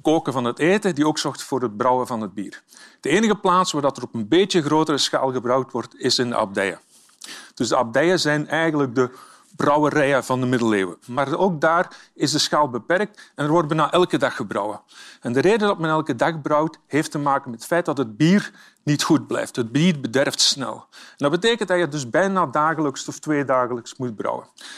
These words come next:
Dat is ook de reden dat er geen commerciële brouwerijen zijn op dat moment. Want als je bier niet kunt bewaren, kan je het ook niet verhandelen. Oké, dus wat tijd nodig,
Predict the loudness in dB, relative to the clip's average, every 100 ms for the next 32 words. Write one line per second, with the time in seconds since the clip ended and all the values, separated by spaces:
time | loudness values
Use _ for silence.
0 | -20 -20 -20 -14 -2 2 4 4 4 4
1 | 4 2 2 2 2 2 2 2 0 2
2 | 4 4 2 2 0 0 -2 -4 -6 -4
3 | -4 -4 -6 -8 -6 -4 -2 0 0 0
4 | 2 4 4 2 2 0 0 0 0 -2
5 | -2 -2 2 0 2 -4 -2 -4 0 2
6 | 4 4 2 -2 _ -14 -10 -8 -6 -6
7 | -6 -4 2 2 2 -2 -2 -2 -4